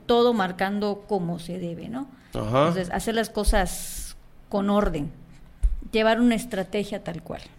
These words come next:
Speaker 1: En
Speaker 2: Ok.
Speaker 1: la vida.
Speaker 2: Solo, solo que siento que es diferente la organización,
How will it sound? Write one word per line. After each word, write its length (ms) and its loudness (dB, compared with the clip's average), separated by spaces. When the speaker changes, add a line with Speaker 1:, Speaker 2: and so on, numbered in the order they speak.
Speaker 1:
En 160 2
Speaker 2:
Ok. 60 2
Speaker 1:
la 120 8
vida. 320 2
Speaker 2:
Solo, 260 4
solo 200 6
que 260 4
siento 320 4
que 80 8
es 60 4
diferente 760 2
la 140 4
organización, 760 4